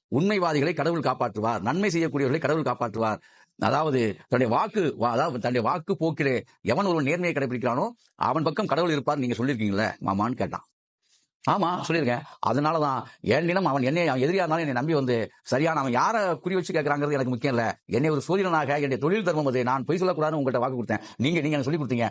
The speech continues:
அதன்படி துரியோதனனுக்கு நான் வந்து உச்சகட்ட அமாவாசையை சொல்லிவிட்டேன். உச்சகட்ட அமாவாசை எத்தனை மணிக்குன்னு சொல்லிட்டேன். என்னுடைய தொழில் தர்மம் அங்கே காப்பாற்ற, ஏன் தெரியுமா? நீங்க சொன்ன, நீங்க சொன்ன வார்த்தையை நம்பி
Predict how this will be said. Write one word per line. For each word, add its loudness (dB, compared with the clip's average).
அதன்படி 0
துரியோதனனுக்கு 2
நான் 2
வந்து 0
உச்சகட்ட 0
அமாவாசையை 0
சொல்லிவிட்டேன். -4
உச்சகட்ட -2
அமாவாசை 0
எத்தனை -2
மணிக்குன்னு -2
சொல்லிட்டேன். -4
என்னுடைய -2
தொழில் 0
தர்மம் 0
அங்கே 0
காப்பாற்ற, 0
ஏன் 0
தெரியுமா? 0
நீங்க 0
சொன்ன, 0
நீங்க 0
சொன்ன -2
வார்த்தையை -2
நம்பி 0